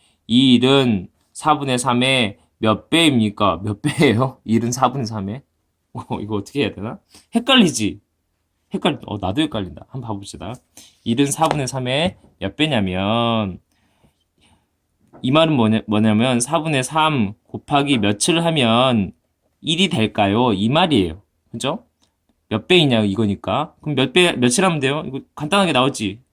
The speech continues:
이렇게 곱해야 말, 말이 되겠죠. 그죠?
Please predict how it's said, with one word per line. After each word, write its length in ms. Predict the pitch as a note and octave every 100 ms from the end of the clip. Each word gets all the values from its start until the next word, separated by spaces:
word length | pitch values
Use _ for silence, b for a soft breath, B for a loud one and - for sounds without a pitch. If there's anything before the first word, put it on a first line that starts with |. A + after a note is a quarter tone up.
| _ _ _ _ _ _ _ _ _ _ _ _ _ _ _ _ _ _ _ _ - _ _ - - _ _ - - _ _
이렇게 280 | C#3 F3+ F#3
곱해야 480 | F3 D3 D3 D#3+ C3+
말, 380 | G2 G#2+ A#2+ - G#2 G#2+
말이 180 | A#2
되겠죠. 480 | A2+ G2+ G2+ D#2+ - _ -
그죠? 360 | - A#2 F3+